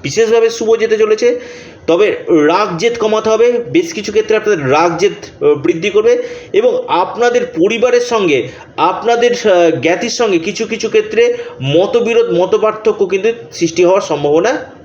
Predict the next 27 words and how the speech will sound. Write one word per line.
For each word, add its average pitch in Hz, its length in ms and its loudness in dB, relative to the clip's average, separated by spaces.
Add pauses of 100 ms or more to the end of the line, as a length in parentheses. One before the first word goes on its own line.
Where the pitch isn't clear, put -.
রয়েছে। 120 460 2 (340)
এটা 185 380 0
আপনাদেরই 214 540 0
চ্যানেল 226 380 0 (260)
অ্যাস্ট্রো 190 460 2
এডুকেশন 196 580 0
YouTube 175 380 0
চ্যানেলটিকে 190 460 2
অবশ্যই 156 440 0
আবারও 165 280 2
বলি, 202 220 4
আপনারা 180 340 0 (300)
সাবস্ক্রাইব - 540 -2
করুন, 233 320 0 (160)
লাইক 135 440 2
করুন, 233 200 0
শেয়ার 147 300 0
করুন 196 340 -2 (260)
এবং 170 200 2
শনির 180 400 0
বীজ 170 220 -2
মন্ত্র 185 260 2
পাঠ 180 300 -2
করুন, 233 320 0 (560)
হনুমানজির 180 480 2
উপাসনা 180 420 2
করুন 220 380 0